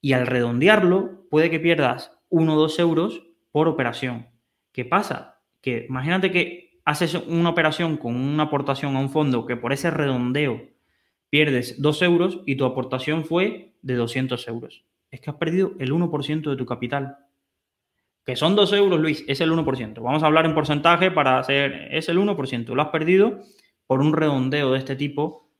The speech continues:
por una operación de poco importe. Por eso, Unai nos re-, nos decía que, que ellos en las carteras para poco importe, como hacen rebalanceos y se desvía de un tres por ciento,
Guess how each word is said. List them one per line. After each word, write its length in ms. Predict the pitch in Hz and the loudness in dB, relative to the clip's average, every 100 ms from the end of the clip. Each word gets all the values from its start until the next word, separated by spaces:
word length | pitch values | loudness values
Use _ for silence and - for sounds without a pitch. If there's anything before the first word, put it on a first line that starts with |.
| - | -4
por 160 | 123 | -2
una 100 | 135 | 0
operación 460 | 147 131 123 143 156 | 0 -2 -2 -2 -2
de 80 | 131 | -4
poco 260 | 127 127 | -6 -6
importe. 420 | 123 113 113 _ 113 | -10 -10 -14 _ -10
Por 140 | 120 | -8
eso, 340 | 143 180 - _ - - _ | -4 -4 -6 _ -18 -18 _
Unai 220 | 135 160 | -2 2
nos 100 | 170 | 2
re-, 160 | 156 151 | 0 -2
nos 140 | 143 | -2
decía 400 | 143 139 175 160 | -2 0 0 0
que, 260 | 165 - - | -2 -6 -10
que 300 | 120 110 - | -12 -12 -2
ellos 380 | 151 156 127 113 | 2 2 0 -2
en 80 | 120 | -8
las 100 | 113 | -8
carteras 420 | 113 - 156 139 - | -10 -4 -4 -2 -4
para 260 | 117 110 | -4 -2
poco 200 | 160 160 | -6 -2
importe, 680 | 151 139 175 170 151 175 _ _ _ _ | -2 0 0 0 -4 -8 _ _ _ _
como 280 | 127 120 143 | -2 0 0
hacen 260 | 151 160 | 0 -2
rebalanceos 680 | 147 139 123 123 - 165 131 | 0 0 0 -2 -2 0 0
y 40 | 123 | -4
se 160 | - | -6
desvía 520 | 117 120 120 143 147 113 | -4 -4 -4 0 0 -2
de 160 | 123 | -4
un 140 | 123 131 | -4 -2
tres 160 | 151 | -2
por 140 | 156 147 | -4 -4
ciento, 440 | 170 160 151 - | -4 -4 -6 -14